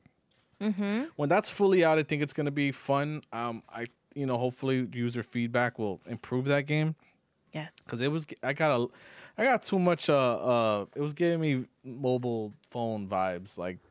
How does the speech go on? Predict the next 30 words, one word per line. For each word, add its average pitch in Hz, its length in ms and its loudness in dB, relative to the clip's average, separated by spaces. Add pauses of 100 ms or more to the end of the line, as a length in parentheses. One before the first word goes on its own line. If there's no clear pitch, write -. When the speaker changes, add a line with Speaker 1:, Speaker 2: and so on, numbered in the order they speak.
Speaker 2:
too 131 160 -4
much, 104 540 -4
you 107 100 -10
know? 101 280 -10 (100)
But, 180 340 -4 (260)
Speaker 1:
Mm-hmm. 214 60 -6
Speaker 2:
yeah. 196 180 -2 (640)
Speaker 1:
Mm-hmm. 107 40 -2
Speaker 2:
Um, 110 320 0
this 135 400 0
is 143 100 -4
where 135 140 4
they 131 80 4
mentioned 123 320 0
that 107 160 2
Toy 120 200 2
Story 110 280 0
is - 80 -8
coming 113 260 -4
to - 120 -8
that 101 160 -2
Disney 107 320 -4
Dreamlight 123 500 0
Valley 127 320 0
game 147 220 -2
that 139 180 0
we 135 140 -4
talked 127 260 -2
about 123 160 2
earlier. 131 540 2